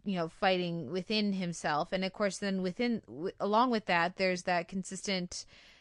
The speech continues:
tension of we don't know what he did, if he did anything, you know, or if he did something, or if he did everything, uh, that they, that the,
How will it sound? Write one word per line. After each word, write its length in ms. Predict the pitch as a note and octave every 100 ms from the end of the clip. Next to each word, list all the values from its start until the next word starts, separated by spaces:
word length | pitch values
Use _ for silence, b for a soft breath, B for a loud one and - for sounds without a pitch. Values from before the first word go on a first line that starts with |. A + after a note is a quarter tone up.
| b -
tension 480 | A#3 A3 - G#3
of 240 | G3 F3+ F3+
we 120 | A3
don't 240 | C4 B3
know 200 | A#3 A#3+
what 320 | B3+ B3+ B3+ B3
he 200 | - B3+
did, 680 | C#4 E4 C#4 E3+ B2+ E3 - _
if 240 | - C4+ -
he 140 | B3
did 580 | F#3+ E3+ A2 A#1+ F#2 -
anything, 1000 | A#3 D4+ D#4 A#3+ F3 D3+ C3 F#3 G#3 G#3 - _
you 100 | -
know, 60 | F3+
or 140 | F#3 F#3+
if 80 |
he 100 | -
did 180 | F#3+ F3+
something, 600 | - F#3+ F3 F3+ E3 G3
or 100 | F#3+
if 200 | F3+ -
he 100 | G#3+
did 180 | F#3+ G3+
everything, 680 | D4+ B3 F3+ - D3 F#2 - B B B B -
uh, 260 | F#3 -
that 220 | F#3 F3 F3+
they, 340 | D#3+ D3+ - -
that 280 | F3 E3+ -
the, 340 | F3+ D3+